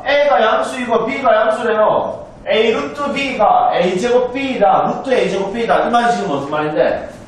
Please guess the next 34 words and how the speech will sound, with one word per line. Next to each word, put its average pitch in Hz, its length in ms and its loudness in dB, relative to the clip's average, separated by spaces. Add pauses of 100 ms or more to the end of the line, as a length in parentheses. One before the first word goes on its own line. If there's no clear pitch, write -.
(920)
얘를 240 260 4
한꺼번에 262 500 2
다 196 140 2
루트 180 260 -2
집어넣어서 220 640 2
뭐하라? - 680 2
큰 262 180 -6
수 262 100 -8
찾으래. - 380 -8 (340)
자, - 360 0
내가 147 220 2
지난번에 233 640 0
얘기했었어. - 540 -8 (380)
대소관계, - 720 2
숫자 277 400 0
크기 240 200 -4
비교할 208 340 0
때는요, - 560 -2 (260)
둘 277 260 2
다 330 320 4
루트가 262 220 0
씌워져 233 340 0
있으면 156 360 -4
크기 226 240 -6
편하죠. 202 460 -6 (840)
루트 269 220 -2
일하고 302 320 2
루트 - 120 -4
삼 240 160 2
누가 254 180 2
큰지 233 260 -2
누가 220 360 -2
뻔하잖아, 226 400 0
맞지? - 380 -4